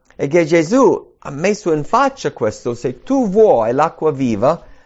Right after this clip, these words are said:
effettivamente ha detto, "Tu devi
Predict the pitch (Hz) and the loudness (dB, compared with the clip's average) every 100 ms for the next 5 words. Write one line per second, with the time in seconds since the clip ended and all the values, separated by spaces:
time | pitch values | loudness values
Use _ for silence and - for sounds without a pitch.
0 | _ _ - - 202 202 247 233 135 165 | _ _ -14 -4 -4 -2 0 2 2 -2
1 | 180 123 147 143 135 - 277 143 165 190 | -2 0 0 -2 -6 -2 0 2 0 -4
2 | - | -8